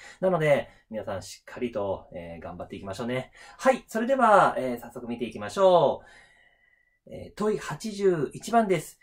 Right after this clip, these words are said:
えー、次の記述は、医薬品、医療機器等法第一条の条文である、括弧内にいるべき軸の正しい組み合わせを選びなさいということで、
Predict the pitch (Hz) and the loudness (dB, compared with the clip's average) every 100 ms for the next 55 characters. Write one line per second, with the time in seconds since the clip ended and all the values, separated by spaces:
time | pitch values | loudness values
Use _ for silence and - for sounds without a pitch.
0 | _ 135 135 127 233 247 285 - 160 147 | _ -2 0 -2 -4 -2 0 -2 -8 -8
1 | 127 143 147 117 - 127 180 196 - - | -4 0 2 0 -2 -2 -2 -2 -8 -20
2 | - 170 160 - 120 135 131 - 120 117 | -10 -6 -6 -4 -4 -2 -4 -6 -10 -6
3 | 107 101 95 87 143 247 277 - 135 143 | -6 -6 -8 -6 -2 0 0 -4 -12 -12
4 | - 262 247 208 214 233 147 147 147 151 | -8 -6 -4 -4 -2 -2 0 -2 -2 -2
5 | 143 135 110 110 110 113 110 101 98 98 | 2 2 0 -6 -6 -6 -6 -6 -8 -8
6 | 95 104 95 131 165 165 214 - 247 196 | -12 -14 -8 -6 -4 -2 -2 -4 -6 -4
7 | 190 196 190 190 208 220 - 104 101 185 | -2 -2 2 2 2 2 0 -2 -4 -4
8 | 220 214 208 190 240 247 226 185 160 147 | -4 -4 -4 0 0 0 2 2 2 -4
9 | 120 120 180 165 | -4 2 4 4